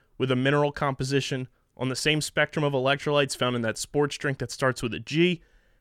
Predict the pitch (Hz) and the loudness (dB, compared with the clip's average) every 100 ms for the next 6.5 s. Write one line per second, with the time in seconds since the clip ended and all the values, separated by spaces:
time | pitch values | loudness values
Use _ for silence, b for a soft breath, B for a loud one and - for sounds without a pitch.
0 | _ - 165 170 - 139 - 147 - - | _ 2 2 2 -2 -4 0 0 2 2
1 | 143 143 151 143 139 135 139 139 131 117 | 2 0 0 2 2 4 2 2 0 0
2 | 120 - - 123 117 123 131 143 139 - | -2 -2 -4 -2 -2 -2 2 4 4 0
3 | - _ _ _ _ _ _ _ 143 139 | -10 _ _ _ _ _ _ _ 0 2
4 | 175 156 160 156 160 147 143 135 139 - | 4 4 2 4 2 2 -2 0 0 0
5 | 151 139 135 139 135 131 123 123 - 117 | 0 0 0 0 0 0 0 0 -4 -4
6 | 127 131 131 135 | 0 2 4 4